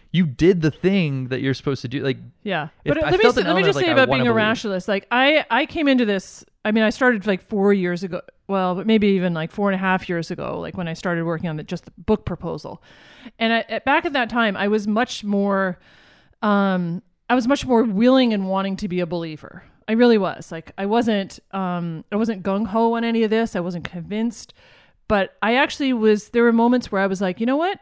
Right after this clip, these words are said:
Speaker 2: I think it might exist. Let me s-, let me see if I can find some proof," you know? So, so I came, so I'm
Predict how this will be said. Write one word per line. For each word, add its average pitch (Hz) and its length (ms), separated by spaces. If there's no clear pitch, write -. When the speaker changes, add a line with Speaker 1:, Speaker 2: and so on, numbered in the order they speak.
Speaker 2:
I 233 80
think 285 200
it 285 120
might 233 400
exist. 285 540
Let 240 160
me 247 60
s-, - 260
let 254 100
me 254 80
see 254 140
if 226 80
I 214 80
can 196 120
find 185 220
some 180 140
proof," - 480
you 196 80
know? 196 220
So, 208 440
so 240 160
I 226 80
came, 277 380
so 240 120
I'm 240 280